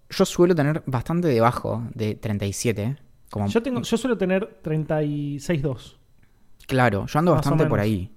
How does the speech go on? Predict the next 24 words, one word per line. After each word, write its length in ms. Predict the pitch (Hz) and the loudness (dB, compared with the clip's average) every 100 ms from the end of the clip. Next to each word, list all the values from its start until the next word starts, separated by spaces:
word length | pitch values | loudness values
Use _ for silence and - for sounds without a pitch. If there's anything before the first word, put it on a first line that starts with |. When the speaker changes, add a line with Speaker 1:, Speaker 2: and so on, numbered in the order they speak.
| - | -2
Speaker 2:
¿No 80 | 311 | 0
es 60 | |
lo 80 | 220 | 2
común? 300 | 147 175 302 - - _ - | 2 0 0 -10 -20 _ -12
Yo 120 | - | -4
pensaba 240 | 294 139 151 | 0 2 2
que 80 | 139 | 0
era 80 | |
lo 80 | 135 | -2
común. 220 | 123 170 160 | -2 -2 2
Speaker 1:
Igual, 580 | 151 143 175 175 202 190 - - _ - - - - - - - | 4 8 8 8 4 0 -10 -20 _ -20 -20 -20 -20 -20 -20 -8
esto 260 | 123 175 180 | 0 4 2
es, 100 | - | 2
esto 160 | 180 | -2
es 60 | 165 | 0
terrible, 300 | 127 135 110 | 0 0 2
pero 340 | 113 127 - - - - | 2 0 -2 -18 -20 -14
es, 340 | 110 - 147 - | -8 0 0 2
es 160 | 156 | 2
un 120 | 160 147 | 2 4
tip 200 | 143 147 | 2 2
para 200 | 131 113 | 2 2
pips 320 | 120 156 - - - | 0 -2 -6 -14 -8
Speaker 2:
Hmm. 120 | 170 | -6